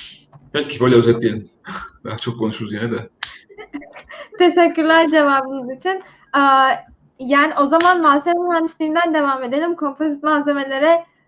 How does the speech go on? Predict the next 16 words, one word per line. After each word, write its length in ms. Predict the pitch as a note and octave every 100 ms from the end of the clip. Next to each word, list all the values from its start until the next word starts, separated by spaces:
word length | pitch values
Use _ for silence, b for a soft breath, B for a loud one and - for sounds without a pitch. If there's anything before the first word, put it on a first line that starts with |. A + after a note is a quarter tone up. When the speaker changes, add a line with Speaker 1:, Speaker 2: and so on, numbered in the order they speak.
| _
Speaker 2:
sonra 360 | - C#4+ D4 C#4+
tekrar 460 | D4 C#4 C#4 C4
döneceğiz. 400 | C4+ C4 D4 E4 - F4+
Siz 120 | F4+ -
üniversite 460 | D4 D4+ D#4+ E4+ E4
tercih 300 | D#4 C#4+ D4
yapacak 460 | C#4 C#4+ C#4+ D4
öğrencilere 680 | C4 C4 C4 B3+ B3+ C4+ D4+
malzeme 500 | C#4+ B3+ B3 C#4 C#4+
bilimi 300 | C4 C4 C#4+
yazmalarını 600 | C4 A#3+ B3+ B3 B3 C#4
önerir 340 | B3 A3+ A#3 C4
misiniz? 720 | C4 - B3+ B3+ C#4+ _ _ _ _ _ _ _ _ - - _ _ _ _ _ _ _ _ _ _ _ _ _ _ B B B B B B _ _ - _
Speaker 1:
Vallahi, 460 | C3 F3 G#3 D3+ C3 - B B _ _ _
e, 60 | B2+ A#2 A2+ G#2+ F#2+ - - -
yani 600 | G#2+ A#2+ D3 C3 -